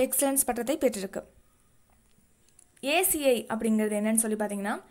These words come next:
சர்வதேச விமான நிலைய கவுன்சில் தான் இந்த ஏ சி ஐ. இந்த Role of Excellence பட்டம் எதற்காக வழங்கப்படுது அப்படின்னு சொல்லி பார்த்தீங்கன்னா,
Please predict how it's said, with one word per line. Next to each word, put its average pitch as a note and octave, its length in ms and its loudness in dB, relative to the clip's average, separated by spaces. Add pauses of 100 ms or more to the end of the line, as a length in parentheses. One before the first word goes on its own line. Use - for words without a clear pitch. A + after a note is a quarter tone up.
(800)
சர்வதேச C#4 800 4
விமான C#4 440 2
நிலைய A#3 380 2
கவுன்சில் A#3 500 0
தான் D#4 160 -2
இந்த B3+ 140 2
ஏ G#3+ 220 4
சி G#3+ 220 -2
ஐ. G3+ 120 -4 (1300)
இந்த B3+ 160 4
Role D#4 340 6
of E4 160 2
Excellence D#4 440 2
பட்டம் B3 240 0
எதற்காக C4+ 480 2
வழங்கப்படுது A#3 560 0
அப்படின்னு A3 220 0
சொல்லி A3 180 -2
பார்த்தீங்கன்னா, G#3+ 380 -2